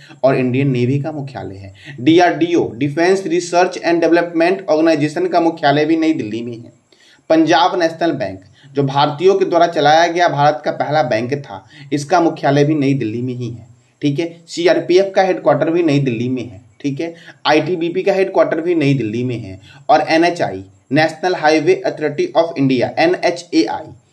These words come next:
नेशनल हाईवे अथॉरिटी of इंडिया का मुख्यालय भी नई दिल्ली में है। नीति आयोग, नीति का फुल फॉर्म होता है National Institution for Transforming India, इसका मुख्यालय भी नई दिल्ली में है। ठीक है,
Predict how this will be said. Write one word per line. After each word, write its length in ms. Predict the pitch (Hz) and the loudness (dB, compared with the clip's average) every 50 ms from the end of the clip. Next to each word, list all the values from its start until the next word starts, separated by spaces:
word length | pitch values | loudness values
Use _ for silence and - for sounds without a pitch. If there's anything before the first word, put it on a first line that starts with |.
| _ _ - | _ _ -2
नेशनल 480 | 139 156 156 156 - - 208 196 190 196 - - | 0 0 0 -2 -4 -6 -8 -8 -8 -8 -4 -2
हाईवे 340 | 139 143 143 139 135 160 165 - - | 0 2 2 2 0 -2 -4 -4 -6
अथॉरिटी 340 | 139 135 - 143 131 151 170 | -6 -4 -4 -4 -2 -2 -2
of 140 | 180 175 - | -2 -2 -4
इंडिया 320 | - 135 139 139 156 165 | -2 0 2 2 2 2
का 140 | 160 165 160 | 2 2 2
मुख्यालय 440 | 156 151 143 - 147 123 123 135 143 | 0 0 -2 -2 0 0 2 0 0
भी 100 | 143 156 | 0 -2
नई 160 | 143 123 127 | -2 -2 -2
दिल्ली 300 | 123 120 110 107 120 127 | -4 -6 -6 -6 -6 -4
में 120 | 131 127 101 | -4 -6 -6
है। 160 | 98 98 98 - _ _ _ - - - | -10 -14 -18 -20 _ _ _ -16 -4 0
नीति 380 | 139 160 170 170 165 170 202 196 | 2 4 4 4 2 2 2 2
आयोग, 420 | 156 123 113 104 98 95 - - - _ - - 135 | 4 4 2 0 -2 -6 -10 -14 -20 _ -10 -2 0
नीति 280 | 147 160 147 - 185 | 2 2 2 0 0
का 120 | 170 190 185 | 0 2 2
फुल 240 | - - 165 156 160 | 2 2 0 0 0
फॉर्म 140 | 185 175 170 | -2 -2 -2
होता 280 | 165 156 160 - 110 | -2 -2 0 0 0
है 120 | 101 101 113 | 0 0 0
National 500 | 127 147 151 160 - - 190 190 190 - 185 | 2 2 2 0 0 0 0 0 0 -2 -6
Institution 600 | 165 - 175 160 - 160 160 156 - 175 175 - - | -6 -6 -6 -4 -2 0 -2 0 -2 -4 -6 -6 -6
for 260 | - 147 120 110 110 - - - - - _ _ - | -4 0 2 2 2 2 -2 -8 -18 -20 _ _ 2
Transforming 640 | 151 151 156 151 - - 143 139 139 156 170 175 - 127 | 2 2 2 0 -2 0 2 2 4 4 2 0 0 -2
India, 360 | 127 123 120 127 123 - - - - - - _ - | -2 0 0 0 0 0 -2 -6 -10 -18 -14 _ -6
इसका 260 | 139 139 - - 175 | -6 -4 0 0 2
मुख्यालय 460 | 165 160 147 147 - 156 139 139 143 143 | 2 2 0 0 0 2 2 4 4 2
भी 100 | 147 151 | 2 2
नई 180 | 143 131 131 | 0 -2 -2
दिल्ली 280 | 120 110 98 98 110 117 | -4 -6 -8 -8 -8 -8
में 120 | 123 120 | -8 -10
है। 160 | 117 120 - - _ _ _ _ _ _ - | -12 -14 -16 -20 _ _ _ _ _ _ -4
ठीक 160 | 151 147 143 | -4 -4 -2
है, 60 | 175 | -4